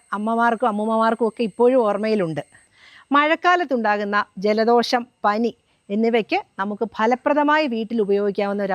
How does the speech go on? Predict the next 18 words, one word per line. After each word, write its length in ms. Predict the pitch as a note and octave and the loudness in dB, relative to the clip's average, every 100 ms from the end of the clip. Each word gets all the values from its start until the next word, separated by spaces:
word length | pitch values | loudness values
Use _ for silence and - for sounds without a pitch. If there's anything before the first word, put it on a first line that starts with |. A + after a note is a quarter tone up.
| F3+ | -4
ഔഷധ 220 | - G3+ G3 | -6 -10 -10
സസ്യമാണ് 460 | F3 G3 E3 E3+ D4+ - | -10 -10 -8 -8 -8 -4
പനിക്കൂർക്ക. 500 | F3+ F3+ F#3 E3+ - - _ _ _ _ - G#3+ | -4 -4 -2 -4 -6 -14 _ _ _ _ -10 -2
നമുക്ക് 240 | D4+ D#4 G4 | 0 2 2
നല്ലൊരു 300 | D4 B3+ C4 B3+ | 2 2 0 0
തുമ്മലോ 400 | A3+ A3+ B3+ C4+ C#4 | -4 0 2 4 4
ജലദോഷമോ 580 | A3+ G3+ A#3 B3 C#4 C4 A3+ | 0 0 0 0 0 0 0
വന്നാൽ 280 | F3 E3+ D3+ D3+ _ _ _ _ _ | -2 -4 -6 -8 _ _ _ _ _
ഒരു 100 | B3 C4 A#3 | 2 4 4
ആറേഴ് 420 | C4 C#4+ C#4+ D#4+ - - | 2 2 2 0 -2 -2
പനിക്കൂർക്കയുടെ 680 | G#3+ G#3+ B3 A#3+ C4 B3+ A3+ E3 | -2 0 2 2 4 2 2 0
ഇല 80 | E3 - _ _ _ _ | -4 -6 _ _ _ _
നന്നായിട്ട് 500 | A3+ A#3+ B3 B3 C4+ D#4+ G#3+ | -2 0 2 2 2 0 -2
ഒന്ന് 140 | G#3+ G3+ | -2 0
ഉടച്ച് 340 | G3 G3+ - G4+ _ _ | 2 0 -2 -6 _ _
കുറച്ച് 220 | - G#3 A3+ | -8 -6 -4
വെള്ളത്തിലിട്ട് 540 | G#3 G#3+ A#3 B3 F#3 G#3 | -2 0 0 -2 -2 -4
തിളപ്പിച്ച് 500 | F#3+ F#3+ F#3 G3+ - | -2 -2 -2 -4 -4